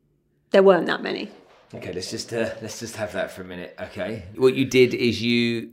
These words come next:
Speaker 2: found somebody that you could, online,
Speaker 1: Yeah.
Speaker 2: that wasn't a, basically a woo-woo coach.
Speaker 1: I just wanted strategy. I just wanted some, I didn't even want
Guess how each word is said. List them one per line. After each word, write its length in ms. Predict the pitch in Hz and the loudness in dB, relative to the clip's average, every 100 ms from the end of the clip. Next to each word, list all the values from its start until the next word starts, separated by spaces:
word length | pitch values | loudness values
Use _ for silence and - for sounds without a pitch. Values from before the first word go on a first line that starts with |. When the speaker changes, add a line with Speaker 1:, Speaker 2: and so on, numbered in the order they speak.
| _ | _
Speaker 2:
found 320 | - 139 131 | 0 2 2
somebody 440 | 131 - 113 117 117 | 2 0 2 2 2
that 260 | 117 110 | 2 0
you 140 | 117 107 | -2 -6
could, 240 | - 110 - _ - | -6 -10 -10 _ -4
online, 800 | 123 135 123 117 127 170 185 185 - _ _ | -2 2 4 6 4 2 -4 -8 -18 _ _
Speaker 1:
Yeah. 220 | 339 320 - - | 2 2 0 -6
Speaker 2:
that 180 | - 117 | 6 6
wasn't 300 | 123 131 123 | 8 6 4
a, 100 | 110 | 0
basically 500 | 101 113 104 110 110 | 2 2 4 2 4
a 80 | 110 | 6
woo-woo 400 | 107 107 98 95 | 8 6 6 2
coach. 240 | - 90 | 0 0
Speaker 1:
I 20 | - | 6
just 220 | 466 480 | 6 8
wanted 200 | 415 403 | 10 10
strategy. 540 | - 370 349 247 - | 8 4 4 0 0
I 100 | - - | 0 4
just 180 | 370 | 4
wanted 220 | 392 370 339 | 4 2 2
some, 140 | 339 | 0
I 40 | 320 | 4
didn't 160 | 370 | 8
even 160 | 392 320 | 8 8
want 100 | 277 | 2